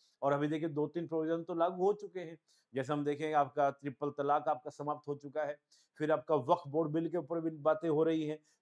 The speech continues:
तो धीरे से चरणबद्ध तरीके से इसको हम लागू कर सकते हैं। धार्मिक रूढ़ियों के बजाय इसे लोकहित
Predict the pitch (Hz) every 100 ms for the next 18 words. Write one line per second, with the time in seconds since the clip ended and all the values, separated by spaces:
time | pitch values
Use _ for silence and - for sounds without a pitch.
0 | - 175 139 190 208 190 196 170 165 170
1 | 165 143 135 147 147 143 165 131 110 131
2 | 123 110 107 - 101 104 _ _ _ _
3 | _ _ _ _ _ _ 127 143 185 233
4 | 196 190 190 190 233 247 214 185 175 165
5 | 185 208 196 160 185 208 208 190